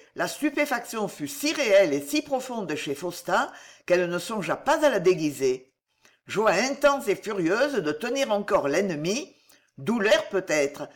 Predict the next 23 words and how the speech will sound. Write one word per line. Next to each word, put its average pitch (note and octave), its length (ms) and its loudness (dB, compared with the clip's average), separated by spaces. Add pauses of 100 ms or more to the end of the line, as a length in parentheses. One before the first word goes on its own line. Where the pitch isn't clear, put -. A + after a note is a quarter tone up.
(140)
mais F3 140 4
surtout C#4 460 -2
stupéfaction. A3 1000 -4 (1300)
Qu'un F3+ 240 4
homme D4 240 2
comme E3+ 320 -2
Maurevert G#3 680 2
eût F#3 100 -2
pu E3+ 160 -2
s'emparer C4 540 0
d'un C#3+ 220 2
homme G#3+ 220 -2
comme C3 240 -4
Pardaillan, A3 680 0 (320)
cela A#3+ 280 2
lui E3+ 140 2
semblait G3 420 0
contraire B3+ 500 0
au F#3+ 80 2
sens D#3 300 -6
naturel G#3 460 0
des D#3 120 0
choses. B2 520 -4